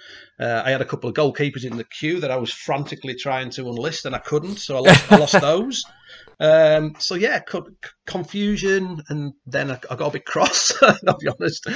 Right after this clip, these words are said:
Speaker 1: Uh, I got a bit angry, and then, do you know what? I just logged it off and went home. <laughs> Left it, left the carnage. <laughs>
Speaker 2: So let's, let's talk, uh, two, two nights on. You've had two sleeps.
Speaker 1: Yeah.
Speaker 2: Um,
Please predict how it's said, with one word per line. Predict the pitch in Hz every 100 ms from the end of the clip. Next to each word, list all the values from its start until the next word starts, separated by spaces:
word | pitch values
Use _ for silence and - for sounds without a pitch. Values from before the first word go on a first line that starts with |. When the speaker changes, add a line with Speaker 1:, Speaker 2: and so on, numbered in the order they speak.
| - -
Speaker 1:
Uh, | 160 156 151
I | 147
got | 160
a |
bit | 147
angry, | 147 156 156 151 160 -
and | 147
then, | 151 147
do | 165
you |
know | 147
what? | 123 123
I | 120
just | 123 - - _ -
logged | 127 127
it | 113
off | 123 -
and | 131
went | 131
home. | 135 151 - -
<laughs> | 466 392 453 427 453
Left | 240 - - 180
it, | 196 - -
left | 185 -
the | -
carnage. | - 165 170 175 156 - - - - -
<laughs> | 539 523 - - - - - - - 214 302 302 233
Speaker 2:
So | 156
let's, | 180 196 180
let's | 170 151
talk, | - 175 156 147
uh, | 135 131 127 120 104 90
two, | - 139 127
two | - 123
nights | 110 104 -
on. | 95 95
You've | 95
had | 107 -
two | 131
sleeps. | 110 - 104 90 - -
Speaker 1:
Yeah. | 185 107 107
Speaker 2:
Um, | 101 101